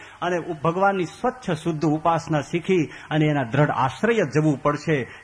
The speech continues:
કંઠી માળાય ધારવી પડશે. આજના લોકમાં ઘણા ટીકા કરે છે કંઠીની, પણ ભાઈ તમને શું ખબર કે આ તુલસીની એક સદગુરુ થકી કંઠી આવે છે ત્યારે કેટલો રાહમાં ફર્ક પડે છે.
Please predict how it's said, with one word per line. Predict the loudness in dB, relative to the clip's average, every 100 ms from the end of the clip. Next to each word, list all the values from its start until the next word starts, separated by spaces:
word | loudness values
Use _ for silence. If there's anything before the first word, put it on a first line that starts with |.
| -2
કંઠી | 0 2
માળાય | 2 4 2 0
ધારવી | -2 -2 0 -2
પડશે. | -2 -4 -2
આજના | -2 -2 -2
લોકમાં | 0 -2 0 -2
ઘણા | 0 -2
ટીકા | -2 -6 -4 -4
કરે | -2 -4 -2
છે | -4
કંઠીની, | -4 -4 -2 -2 -2 -4 -10 -2
પણ | 0
ભાઈ | 2 0
તમને | 0 -2 0 0
શું | -2 -4 -4
ખબર | -2 -2 -2
કે | -2 -4
આ |
તુલસીની | -4 -4 -6 -4 -4 -2 -4
એક | -6
સદગુરુ | -6 -4 -2 0 0
થકી | -2 -6 -8
કંઠી | -6 -2 -2 -2 -2
આવે | 0 -2
છે | -2 -6
ત્યારે | -4 -6 -6
કેટલો | -8 -10 -6 -4
રાહમાં | 0 0 0 0 -2
ફર્ક | -4 -2 -4 -2
પડે | -6 -2 -2
છે. | -2 -2 -4